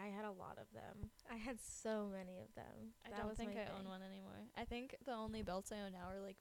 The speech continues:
Speaker 2: very dainty.
Speaker 1: Okay, that makes sense. I agree, 'cause I remember when I'd help you pick out, I'd be like, "You need a tiny belt."
Speaker 2: And now that's all I own.
Speaker 1: <laughs> So proud that you got past that. I do not own a
Speaker 2: I
Speaker 1: chunky
Speaker 2: made
Speaker 1: belt.
Speaker 2: it through.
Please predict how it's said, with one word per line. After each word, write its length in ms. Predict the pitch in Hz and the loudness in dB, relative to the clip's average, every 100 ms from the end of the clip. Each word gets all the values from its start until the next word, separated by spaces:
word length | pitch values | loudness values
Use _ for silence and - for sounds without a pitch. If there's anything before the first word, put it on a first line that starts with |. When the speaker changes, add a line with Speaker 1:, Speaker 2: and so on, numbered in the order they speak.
| 196 | -2
Speaker 2:
very 400 | 190 190 196 - 214 | 0 2 0 -4 -6
dainty. 640 | 233 180 180 - 196 208 233 - - - | -6 -4 -4 -4 -2 -2 -4 -10 -16 -4
Speaker 1:
Okay, 360 | 240 226 202 202 | 0 4 6 4
that 120 | 202 160 | 2 0
makes 160 | - | -2
sense. 240 | - 180 - | -2 -2 4
I 100 | 240 | 6
agree, 380 | 254 220 196 190 | 6 4 2 2
'cause 180 | 214 202 | 0 2
I 100 | 190 | 4
remember 500 | 185 175 175 175 180 | 4 2 0 0 0
when 100 | 185 | -2
I'd 120 | 175 | 0
help 200 | 180 165 | 0 0
you 80 | 170 | -2
pick 220 | 185 175 | -4 -2
out, 220 | 165 165 175 | -2 0 0
I'd 80 | |
be 80 | 180 | 0
like, 180 | 170 - | -2 -2
"You 80 | 330 | -4
need 140 | 349 | -2
a 40 | 339 | -2
tiny 420 | - 277 277 277 | -2 0 2 2
belt." 360 | 226 170 - - - - - - | 2 0 -4 -12 -20 -20 -20 -8
Speaker 2:
And 140 | 269 262 | -4 0
now 220 | 214 226 | 4 6
that's 200 | 262 - - | 4 0 -2
all 240 | 220 247 | 0 0
I 100 | 254 277 269 277 | 4 6 8 10
own. 120 | 285 294 | 8 8
Speaker 1:
<laughs> 120 | 359 381 - - - - - | 4 0 -2 -14 -16 -16 -12
So 220 | - 240 262 | 4 8 8
proud 420 | - 185 190 196 | 8 6 4 2
that 100 | - | 2
you 260 | 196 233 233 | 8 8 10
got 240 | 190 220 | 6 6
past 380 | - 170 156 - | 2 2 0 0
that. 260 | - - - | 0 0 -2
I 160 | 202 226 | 4 8
do 100 | 226 | 10
not 220 | 208 180 | 8 6
own 120 | - | 6
a 20 | 185 | 4
Speaker 2:
I 40 | |
Speaker 1:
chunky 180 | 240 - | 6 4
Speaker 2:
made 160 | 233 220 | 6 4
Speaker 1:
belt. 100 | 180 - | 4 2
Speaker 2:
it 40 | |
through. 340 | 180 175 180 | 4 6 8